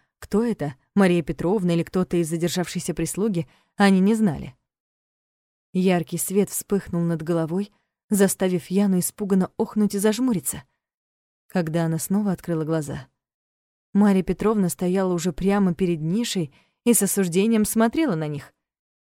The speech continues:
Яна могла себе представить, как всё выглядит в её глазах. Молоденькая помощница в первый же день обжимается за углом с садовником. Если бы Яна не играла сейчас роль,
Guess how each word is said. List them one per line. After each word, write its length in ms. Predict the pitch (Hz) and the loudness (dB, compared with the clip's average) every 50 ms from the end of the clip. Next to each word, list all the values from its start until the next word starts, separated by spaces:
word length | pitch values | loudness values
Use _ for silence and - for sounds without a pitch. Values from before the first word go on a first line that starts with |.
| _ _ | _ _
Яна 320 | - 196 202 190 180 180 175 | 0 2 4 6 6 4 4
могла 300 | 180 180 175 175 175 160 | 2 2 2 2 0 0
себе 220 | - - 156 160 | -2 -4 -6 -6
представить, 640 | 143 - 160 - - - 208 208 185 170 147 - - _ _ _ _ _ _ | -6 -6 -10 -10 -6 -4 -2 0 0 -2 -4 -6 -14 _ _ _ _ _ _
как 240 | - 226 202 202 | 0 2 2 2
всё 240 | - - - 190 175 | 0 -4 -2 0 0
выглядит 480 | 156 156 180 180 180 165 156 165 160 - | 0 0 -2 0 0 -2 -2 -2 -4 -2
в 20 | |
её 180 | 165 170 160 160 | -2 -2 0 0
глазах. 520 | 151 160 156 151 - - 175 - - _ _ _ _ _ _ _ _ | -2 -4 -6 -6 -8 -12 -16 -16 -18 _ _ _ _ _ _ _ _
Молоденькая 580 | - 226 202 202 226 240 208 208 180 - 180 170 | 2 4 4 6 4 4 2 0 0 0 -2 -2
помощница 640 | - 160 151 151 160 180 - - 180 180 - 196 | -2 -4 -4 -4 -6 -6 -4 -4 -4 -2 -2 -2
в 40 | - | -2
первый 300 | - 220 214 190 175 170 | 2 4 4 4 2 0
же 140 | 156 175 170 | -2 -2 -2
день 200 | 156 196 208 196 | 0 0 0 0
обжимается 540 | 170 160 170 185 190 202 214 190 156 - 175 | 0 0 0 2 2 2 2 2 0 -2 -2
за 120 | 165 180 | -2 -2
углом 280 | 175 175 202 214 220 214 | 0 0 0 0 0 0
с 60 | - | 0
садовником. 640 | - 269 262 311 277 175 156 151 - 127 135 135 - _ _ _ _ _ _ _ _ _ _ | 0 0 2 2 0 0 -2 -6 -8 -10 -12 -12 -14 _ _ _ _ _ _ _ _ _ _
Если 300 | 202 202 196 180 - 170 | 2 2 2 2 0 -2
бы 120 | 170 170 175 | -2 0 0
Яна 240 | 170 180 180 170 | 0 0 0 0
не 180 | 156 160 165 165 | 0 0 -2 -2
играла 280 | 156 180 190 180 165 151 | -2 -2 -2 -2 -2 -4
сейчас 380 | - 175 - - 165 - - | -6 -8 -6 -6 -6 -6 -2
роль, 240 | 202 226 214 156 | -2 -2 -2 -2